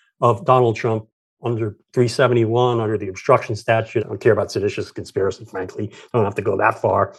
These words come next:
because what he did was bad enough, if you, e-, even by the elements of three seventy-one. But it's complicated, right? I mean, there's just a lot of evidence, a lot of things going on, and it's a big case to try, and a lot of, a lot of testimony, and a lot of it,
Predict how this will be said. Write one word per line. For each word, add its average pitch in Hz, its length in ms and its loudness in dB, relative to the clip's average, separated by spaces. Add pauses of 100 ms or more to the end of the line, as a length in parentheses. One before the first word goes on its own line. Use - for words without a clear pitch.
(320)
because 110 220 0
what 101 120 -2
he 98 60 -6
did 101 180 -2
was 90 100 -6
bad 101 240 2
enough, 98 320 -4
if 92 160 -12
you, 92 220 -14
e-, 98 260 -14
even 90 240 -6
by 90 140 -2
the 90 160 -6
elements 95 360 -6
of - 120 -10
three 107 140 2
seventy-one. 101 680 0 (400)
But 185 300 4 (640)
it's 208 160 -4
complicated, 151 640 -2
right? 165 200 -2
I 214 60 -2
mean, 190 140 4
there's 190 140 2
just 196 180 -2
a 175 40 0
lot 139 280 2
of 135 80 -2
evidence, 139 340 -2
a 117 60 -4
lot 110 200 2
of 147 80 -6
things 151 220 -4
going 147 340 -2
on, 127 300 -2
and 123 160 -4
it's - 160 -12
a 98 80 -2 (140)
big 135 280 2
case 117 360 0
to 135 100 -6
try, 107 480 2
and 117 380 -4
a 101 40 -12
lot 107 220 0
of, 143 60 -8
a - 340 -18
lot 117 160 0
of - 140 -6
testimony, 123 800 -2
and 113 100 -6
a 95 60 -12
lot 101 240 -2
of 135 100 -4
it, 131 120 -8